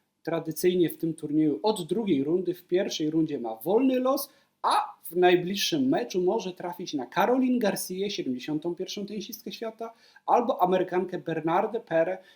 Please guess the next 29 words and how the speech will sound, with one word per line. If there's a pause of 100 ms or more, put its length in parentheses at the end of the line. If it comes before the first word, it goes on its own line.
(120)
Myślę,
że
na
którą-,
na
którąkolwiek
by
nie
trafiła,
to
raczej
zadanie (500)
absolutnie (280)
do
wykonania
z
punktu
widzenia (300)
Igi
Świątek.
Garcia
oczywiście
wielkie
nazwisko,
wielkie
sukcesy
w
poprzednich
latach,